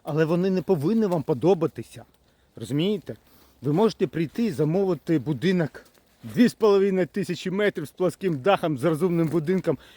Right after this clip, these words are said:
і примусовою вентиляцією. І такі будинки у нас теж є в портфоліо. У нас є будинки по п'ятдесят метрів,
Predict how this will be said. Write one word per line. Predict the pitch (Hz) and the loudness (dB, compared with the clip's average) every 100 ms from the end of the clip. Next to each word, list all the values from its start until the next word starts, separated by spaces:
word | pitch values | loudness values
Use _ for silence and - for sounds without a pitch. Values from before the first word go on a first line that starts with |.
| - | -6
і | 156 | -2
примусовою | 170 175 156 180 165 | 2 2 2 2 2
вентиляцією. | 151 156 170 160 135 - 107 - - _ | 0 -2 0 0 0 -6 -12 -16 -20 _
І | - | -8
такі | 147 160 202 | -6 -2 0
будинки | 185 170 220 - | 0 2 0 2
у | 196 | 0
нас | 202 - | 0 0
теж | - 233 214 139 | 4 6 6 2
є | 170 | -2
в | |
портфоліо. | - 165 - - 147 123 104 - - - _ _ _ _ | -2 -6 -6 -4 -4 -4 -8 -16 -20 -20 _ _ _ _
У | 147 | -2
нас | 196 202 | 0 0
є | 208 | -2
будинки | 143 170 190 208 175 | -4 -2 -2 -2 -2
по | 180 | -4
п'ятдесят | 160 175 156 - 180 - | -2 -2 -2 0 0 0
метрів, | 170 151 - 135 | -4 -4 -4 -8